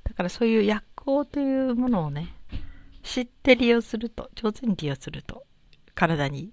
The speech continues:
いいですね。うん。え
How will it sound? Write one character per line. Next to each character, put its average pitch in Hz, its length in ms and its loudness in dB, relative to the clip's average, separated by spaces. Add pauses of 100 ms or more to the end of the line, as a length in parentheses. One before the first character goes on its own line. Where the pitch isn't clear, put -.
い 170 140 -2
い - 20 -6
で - 120 -12
す - 140 -16
ね。 147 260 -12 (840)
う 139 40 -12
ん。 127 100 -14 (2750)
え 139 580 -10